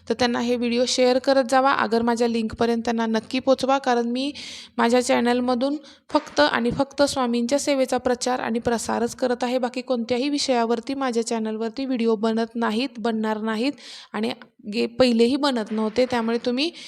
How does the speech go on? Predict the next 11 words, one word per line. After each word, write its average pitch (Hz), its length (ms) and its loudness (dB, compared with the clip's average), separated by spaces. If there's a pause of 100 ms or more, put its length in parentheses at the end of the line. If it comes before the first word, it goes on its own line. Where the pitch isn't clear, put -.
(460)
फक्त 277 260 2
स्वामींचा 247 640 0
अनुभव 254 420 4
व 247 140 2
स्वामींची 240 480 -2
प्रचिती 269 400 -2
ऐकायची 226 400 -4
असेल, 269 340 -4
तर 269 140 -8
तुम्ही 226 200 -4
ह्या 220 180 0